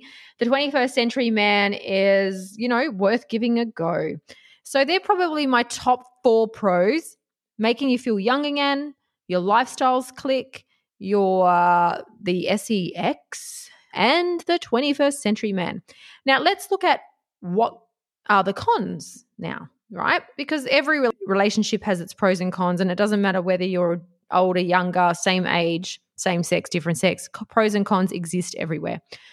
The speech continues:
So let's have a look. They could be emotionally immature depending on where they've come from, experience, I don't know, value systems important. So the risk of dating a younger man, especially if they're significantly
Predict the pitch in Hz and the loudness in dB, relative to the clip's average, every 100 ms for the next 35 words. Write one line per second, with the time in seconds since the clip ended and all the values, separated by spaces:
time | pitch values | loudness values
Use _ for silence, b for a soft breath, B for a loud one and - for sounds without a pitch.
0 | B - 226 247 240 202 175 - B B | B 0 0 2 0 0 -2 -4 B B
1 | B 247 262 - - - 453 466 453 247 | B 0 0 -4 -4 2 2 0 0 2
2 | 214 214 202 196 185 190 208 190 175 180 | 4 2 0 0 0 0 -2 -2 -2 -4
3 | 175 180 180 180 - - - 240 240 240 | -2 0 0 0 -6 -12 0 4 4 4
4 | 240 240 - 190 190 190 190 190 B B | 4 2 0 2 2 2 0 -4 B B
5 | 180 202 202 196 - 190 190 180 175 175 | 0 2 2 0 0 0 0 2 2 0
6 | 165 - 170 - 196 185 180 180 170 170 | -4 -6 -10 -2 2 4 4 4 2 -2
7 | - - - - - 175 165 165 170 175 | -10 -12 -12 -4 0 0 0 2 4 4
8 | 170 175 - 175 - 175 160 165 180 175 | 2 -2 -2 -6 -4 -4 -4 -6 -4 -2
9 | 175 175 B B B - 247 240 254 311 | 0 -2 B B B -2 2 2 2 0
10 | - 285 240 214 208 196 196 190 185 185 | -2 2 4 4 4 4 4 4 4 4
11 | 185 180 - 214 - 214 208 175 - 180 | 4 2 2 0 2 2 2 0 0 -2
12 | - 156 180 233 262 247 202 - 165 160 | 0 -2 0 0 0 -2 -6 -2 -2 -2
13 | 135 | -6